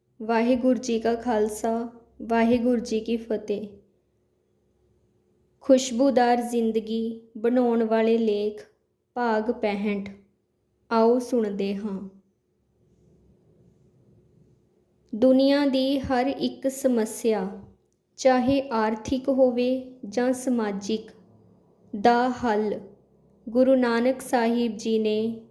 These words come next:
ਤਿੰਨ ਸ਼ਬਦਾਂ ਦੇ ਵਿੱਚ, "ਕਿਰਤ ਕਰੋ, ਨਾਮ ਜਪੋ, ਵੰਡ ਛਕੋ" ਰਾਹੀਂ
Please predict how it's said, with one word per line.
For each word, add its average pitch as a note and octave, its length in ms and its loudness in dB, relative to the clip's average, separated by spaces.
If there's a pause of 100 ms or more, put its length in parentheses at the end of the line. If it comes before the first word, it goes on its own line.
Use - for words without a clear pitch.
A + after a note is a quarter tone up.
(200)
ਤਿੰਨ C4 260 4
ਸ਼ਬਦਾਂ A#3 580 0
ਦੇ A#3 200 2
ਵਿੱਚ, G#3+ 400 -10 (580)
"ਕਿਰਤ B3+ 380 -2
ਕਰੋ, A#3 640 2 (100)
ਨਾਮ A3+ 440 0
ਜਪੋ, A3+ 680 -4 (160)
ਵੰਡ A#3 420 -2
ਛਕੋ" A#3 440 2
ਰਾਹੀਂ G3+ 560 -4